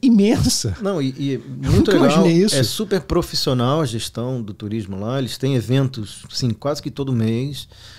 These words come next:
Speaker 2: Tem o tal do Natal da Luz, que agita lá o final do ano
Speaker 1: É
Speaker 2: todo.
Speaker 1: lindo, já vi, já,
Speaker 2: Tem
Speaker 1: né?
Speaker 2: uma festa da Páscoa muito bacana,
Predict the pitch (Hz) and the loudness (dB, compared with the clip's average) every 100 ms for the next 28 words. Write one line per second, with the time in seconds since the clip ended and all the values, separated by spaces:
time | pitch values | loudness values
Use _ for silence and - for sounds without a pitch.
0 | - - 117 104 120 113 113 110 127 120 | -18 -6 -6 -2 -2 0 0 -2 -2 -2
1 | 113 113 131 131 131 113 104 113 117 107 | 0 2 2 2 0 -4 -2 -4 -4 -4
2 | 110 - 117 110 107 110 107 131 131 151 | -4 -6 -6 -6 -6 -6 -2 2 4 4
3 | 151 120 113 135 135 123 131 107 120 113 | 4 2 2 2 2 2 2 2 2 4
4 | 117 123 117 - 131 123 120 - 127 135 | 4 4 2 0 -2 -2 -6 -2 0 0
5 | 131 - 117 120 120 110 - 120 127 123 | -2 -4 -4 -4 -6 -8 -6 -6 -4 -6
6 | 123 | -8